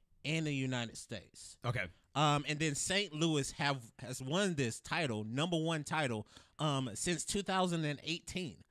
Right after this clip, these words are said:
Speaker 1: So we are defending champions for the best beer city in Saint Louis, guys.
Speaker 2: So, and just kind of, uh, the, the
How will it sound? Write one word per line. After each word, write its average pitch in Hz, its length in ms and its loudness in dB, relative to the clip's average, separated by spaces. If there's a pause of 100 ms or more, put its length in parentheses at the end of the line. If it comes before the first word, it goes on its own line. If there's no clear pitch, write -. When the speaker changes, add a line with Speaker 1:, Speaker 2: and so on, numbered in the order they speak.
(280)
Speaker 1:
So 160 220 4
we 190 260 2
are 196 140 4
defending 170 760 -2
champions 131 840 -6 (260)
for 160 180 0
the 143 120 2
best 180 640 0 (220)
beer 160 240 0
city 113 460 -4 (280)
in 135 200 0
Saint 127 380 -2
Louis, 110 420 -4
guys. 82 320 -12
Speaker 2:
So, 165 440 8
and 143 200 4
just 143 360 2
kind 156 180 4
of, 113 140 4 (280)
uh, 101 200 0 (100)
the, 113 180 0 (160)
the 104 140 -4